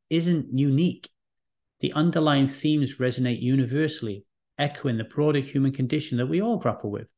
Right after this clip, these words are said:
Struggles, let's do that again, Stan. Struggles of identity, belonging, love, and the search for meaning. These universal experiences and longings become pivotal intersections in our lives,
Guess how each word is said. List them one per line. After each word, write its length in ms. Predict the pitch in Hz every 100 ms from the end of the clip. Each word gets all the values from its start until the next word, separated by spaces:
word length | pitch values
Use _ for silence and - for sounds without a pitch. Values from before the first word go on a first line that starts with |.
| _ _ _
Struggles, 720 | - - 143 139 135 131 - _ _ _ _ _ _
let's 80 | -
do 120 | 135
that 120 | 120
again, 260 | 113 113 104
Stan. 360 | - 113 107 - _ _ _
Struggles 540 | - - 156 143 143 135
of 80 | 120
identity, 640 | 117 - 127 151 156 170 _
belonging, 600 | - 110 110 143 156 156 156 -
love, 480 | 117 143 156 160 _ -
and 400 | 120 127 143 135
the 80 | 127
search 400 | - 123 113 120
for 100 | 135
meaning. 420 | 156 190 135 - _ _ _ _ _ _ _ _ _
These 280 | 151 175 170
universal 540 | 165 143 151 143 -
experiences 680 | 127 - - 156 147 - 117
and 160 | 117 127
longings 380 | 156 131 113
become 460 | - 123 - 127 120
pivotal 520 | - 120 135 - 139
intersections 760 | 143 143 123 - - - 120 113
in 120 | 113
our 100 | 110
lives, 440 | 147 170 131 110